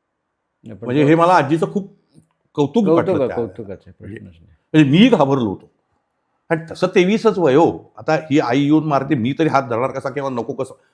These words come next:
Speaker 2: आ-, आई आणि मुलीचं नातं आहे शेवटी. मग त्या आई शांत झाल्या आणि नंतर हळूहळू सगळं
Speaker 1: सगळं
Speaker 2: छान होत
Speaker 1: मार्गी
Speaker 2: गेलं.
Speaker 1: लागलं.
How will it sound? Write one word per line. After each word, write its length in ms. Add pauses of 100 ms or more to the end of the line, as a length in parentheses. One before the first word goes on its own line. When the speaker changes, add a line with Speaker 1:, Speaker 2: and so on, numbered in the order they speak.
(160)
Speaker 2:
आ-, 80 (220)
आई 180
आणि 100
मुलीचं 360
नातं 200
आहे 120
शेवटी. 280 (840)
मग 120
त्या 80
आई 120
शांत 280
झाल्या 300
आणि 540
नंतर 240
हळूहळू 340
सगळं 240
Speaker 1:
सगळं 440
Speaker 2:
छान 160
होत 100
Speaker 1:
मार्गी 100
Speaker 2:
गेलं. 180
Speaker 1:
लागलं. 120